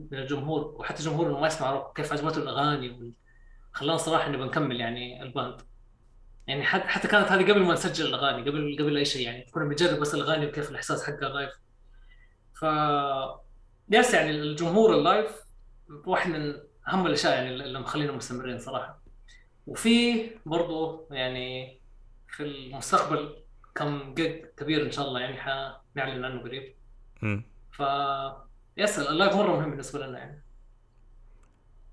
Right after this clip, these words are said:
Speaker 2: فشعورك كده مع الباند وهيك يعني، أنا I think إنه شعور لا يوصف، آه، معاهم.
Speaker 1: يس، فعلًا. ومن الأشياء صراحة اللي متحمس لها في اللايف إنه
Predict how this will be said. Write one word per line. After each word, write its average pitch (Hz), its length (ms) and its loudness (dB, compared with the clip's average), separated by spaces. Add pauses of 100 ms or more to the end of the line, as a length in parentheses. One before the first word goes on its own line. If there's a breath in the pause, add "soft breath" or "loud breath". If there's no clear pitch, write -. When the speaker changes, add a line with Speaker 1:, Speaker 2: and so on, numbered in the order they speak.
(160)
Speaker 2:
فشعورك 101 1000 2
كده 104 220 0
مع 92 180 2
الباند 92 680 0
وهيك 98 420 0
يعني، 87 200 -4
أنا 90 260 -4
I 98 40 -8
think 110 180 -4
إنه 87 540 -2 (520)
شعور 104 280 2
لا 104 140 6
يوصف، 98 540 2
آه، 80 440 -6
معاهم. 80 540 -6 (720)
Speaker 1:
يس، 220 320 2
فعلًا. 139 420 2 (300)
ومن 175 240 0
الأشياء 208 300 8
صراحة 233 300 6
اللي 165 80 0
متحمس 170 360 0
لها 151 500 -2 (200)
في 135 60 -8
اللايف 165 260 4
إنه 123 520 -4